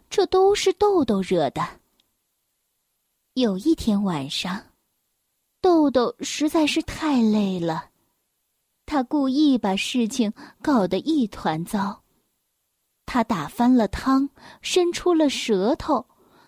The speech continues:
不再把耳朵竖起来，还在地毯上撒尿，像小孩子一样发出奇怪的声音。爸爸开始大叫，妈妈也开始哭泣，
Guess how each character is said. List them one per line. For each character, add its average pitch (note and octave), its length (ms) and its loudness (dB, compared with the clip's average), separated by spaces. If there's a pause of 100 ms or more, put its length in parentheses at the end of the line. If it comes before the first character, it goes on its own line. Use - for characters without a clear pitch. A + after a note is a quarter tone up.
(140)
不 F4+ 180 4
再 G4 180 0
把 D4+ 120 0
耳 D4 240 2
朵 G3+ 140 -2
竖 F4+ 340 0
起 E3+ 240 -4
来， C#3 260 -6 (540)
还 F3 240 -4
在 F#3+ 160 -2
地 G3 220 -4
毯 D3+ 300 -12
上 D3 240 -12
撒 B3+ 280 -4
尿， D4+ 440 -2 (720)
像 G3+ 340 -2
小 F3 220 -6
孩 E3 420 -8
子 D4+ 160 -2
一 G#3 220 -4
样 G#3 260 0 (280)
发 F#3+ 360 -4
出 G#3 260 -8
奇 - 300 -8
怪 E4+ 400 -2
的 F#3+ 140 -2
声 G#3+ 280 0
音。 A3 300 4 (1300)
爸 A3 260 -2
爸 F#3 140 -2
开 C4 260 -2
始 - 240 -4
大 A3 240 -4
叫， C#4+ 440 -2 (380)
妈 F#4 280 0
妈 D#4+ 200 2 (220)
也 A3+ 240 -4
开 - 220 -4
始 - 180 -4
哭 - 260 -6
泣， D4+ 400 -2